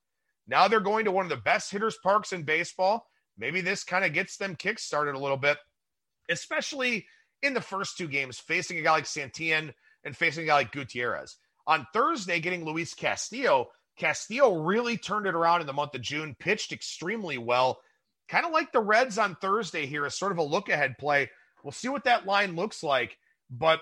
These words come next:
you know, Castillo turned it around, and Chris Paddack has a very limited arsenal,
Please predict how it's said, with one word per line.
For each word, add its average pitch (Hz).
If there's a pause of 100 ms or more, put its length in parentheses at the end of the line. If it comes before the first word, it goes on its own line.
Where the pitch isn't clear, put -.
you 156
know, 131
Castillo 214
turned 226
it 208
around, 170
and 135
Chris -
Paddack 175
has 139
a 135
very 175
limited 160
arsenal, 156